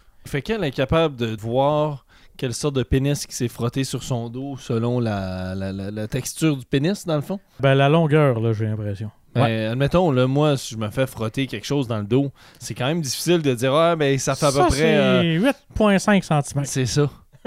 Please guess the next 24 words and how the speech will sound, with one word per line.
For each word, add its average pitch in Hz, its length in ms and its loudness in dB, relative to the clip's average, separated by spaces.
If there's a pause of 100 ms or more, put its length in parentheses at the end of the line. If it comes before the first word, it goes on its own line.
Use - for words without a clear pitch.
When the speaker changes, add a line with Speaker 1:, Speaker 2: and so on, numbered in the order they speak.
(460)
Speaker 2:
Ben 110 140 6
là, 113 180 4
c'est - 100 -12
parce 120 160 -8
que - 60 0
t'es 127 80 6
un 120 40 4
Speaker 1:
J'ai 123 60 6
Speaker 2:
amateur. 127 440 0
Speaker 1:
Ben, 131 180 2
j'ai 127 140 0
pas 160 160 4
le 123 160 4
dos 123 240 6
aussi 120 360 -4
précis 123 380 -4
que - 60 -8
ça. 107 160 -2
En 104 80 -2
tout 110 180 -2
cas, - 80 -8 (400)
je - 60 -18
pense 117 260 -4
pas. 135 120 0